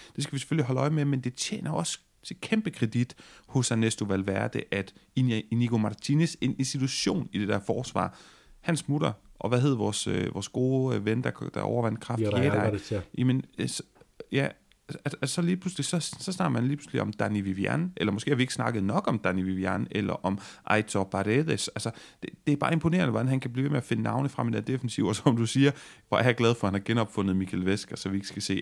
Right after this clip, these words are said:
Speaker 1: alt for meget på, på Dani Garcia. Virkelig, virkelig, øhm, imponerende. Nu har vi selvfølgelig lige snakket lidt om, om Sevilla i forbindelse med deres spørgsmål, og selvom Atletic,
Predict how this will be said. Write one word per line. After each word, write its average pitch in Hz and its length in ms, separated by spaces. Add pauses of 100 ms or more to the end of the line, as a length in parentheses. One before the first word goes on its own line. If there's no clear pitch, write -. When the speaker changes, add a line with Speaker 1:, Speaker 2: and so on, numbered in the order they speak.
Speaker 1:
alt 101 180
for 90 100
meget 87 200
på, 87 300
på 101 100
Dani 92 280
Garcia. 104 480 (480)
Virkelig, 123 280
virkelig, 92 400
øhm, 85 260 (180)
imponerende. 104 500 (300)
Nu 143 100
har 147 180
vi 117 60
selvfølgelig 127 420
lige 117 140
snakket 113 360
lidt 110 300
om, 85 460
om - 120
Sevilla 123 520 (180)
i - 100
forbindelse - 560
med - 60
deres 82 100
spørgsmål, 127 640
og 95 380
selvom 120 240
Atletic, 104 380